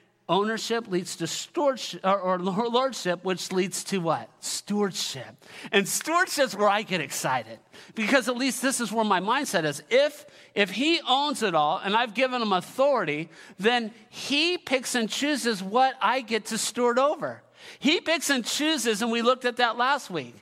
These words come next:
He gets to pick and choose what I get to manage, and what an awesome responsibility.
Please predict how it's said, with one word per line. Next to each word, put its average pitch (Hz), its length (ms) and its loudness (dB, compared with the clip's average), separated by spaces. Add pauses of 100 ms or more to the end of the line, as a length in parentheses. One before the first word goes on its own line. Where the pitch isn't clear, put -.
(320)
He 320 220 2
gets 320 240 -2
to 269 80 0
pick 262 260 0
and 233 100 -2
choose 277 320 -2
what 220 240 2
I 233 200 2
get 233 180 -4
to 220 120 2
manage, 233 480 0
and 214 180 0 (200)
what 269 380 2
an 294 120 0
awesome 254 520 2
responsibility. 240 1300 0